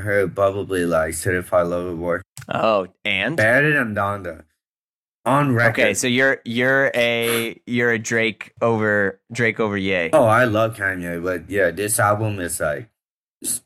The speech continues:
Speaker 1: yeah, C L B over Donda.
Speaker 2: All right, well, there, <laughs>
Speaker 1: And,
Speaker 2: there you
Speaker 1: yeah.
Speaker 2: go. You heard it, you heard it first.
Speaker 1: Yeah. <laughs>
Speaker 2: Um, what's the last thing you bought online?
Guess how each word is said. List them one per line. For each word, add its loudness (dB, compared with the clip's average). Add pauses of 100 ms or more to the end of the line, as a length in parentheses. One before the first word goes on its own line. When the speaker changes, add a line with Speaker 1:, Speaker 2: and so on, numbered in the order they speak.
(140)
Speaker 1:
yeah, 6
C -2
L 2
B 0
over -2
Donda. -8 (240)
Speaker 2:
All 0
right, 2
well, -4
there, 2
<laughs> 0
Speaker 1:
And, 2
Speaker 2:
there 4
you 0
Speaker 1:
yeah. 2
Speaker 2:
go. -4 (240)
You 0
heard 2
it, -2 (260)
you 0
heard -2
it -16
first. -2
Speaker 1:
Yeah. 0 (120)
<laughs> 0
Speaker 2:
Um, 4 (200)
what's 2
the 2
last 2
thing -2
you 2
bought 4
online? -4